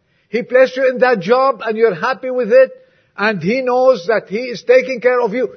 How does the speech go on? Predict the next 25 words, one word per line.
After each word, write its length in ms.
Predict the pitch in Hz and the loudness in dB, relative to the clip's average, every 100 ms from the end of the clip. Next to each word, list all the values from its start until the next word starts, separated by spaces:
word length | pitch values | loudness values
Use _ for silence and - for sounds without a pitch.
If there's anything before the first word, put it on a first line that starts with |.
| - | -4
You 160 | 247 | -4
stay 400 | 233 - 277 269 | -4 0 2 2
there 420 | 208 220 165 110 - _ _ _ _ _ _ _ | 2 0 -2 -6 -16 _ _ _ _ _ _ _
until 480 | 143 135 - 165 151 | -20 -20 -10 -8 -8
an 160 | 147 131 | -14 -18
opportunity, 800 | - 135 131 151 131 117 131 127 | -14 -14 -14 -18 -20 -20 -20 -20
and 200 | 123 123 | -20 -20
you 120 | 127 | -18
know 220 | 139 139 | -14 -14
he 160 | 107 151 | -14 -20
is 260 | 147 - 165 | -20 -20 -18
in 120 | 147 | -14
it, 260 | 139 - _ _ _ _ - | -14 -16 _ _ _ _ -20
and 200 | 127 101 | -20 _
he 180 | 151 147 | -18 -18
will 200 | 131 113 | -18 -18
direct 480 | 127 120 117 _ | -16 -16 -18 _
you 160 | 117 101 _ _ _ | -20 -20 _ _ _
and 180 | 113 | -20
bless 220 | 107 120 _ _ | _ -20 _ _
you 140 | 107 98 _ _ _ | _ _ _ _ _
through 160 | 131 117 | -20 -20
another 320 | 110 101 98 | -20 -20 _
opportunity." 580 | _ _ _ _ _ _ _ _ _ _ _ _ _ _ _ 110 | _ _ _ _ _ _ _ _ _ _ _ _ _ _ _ -6
Don't 420 | 160 214 214 | -2 0 -2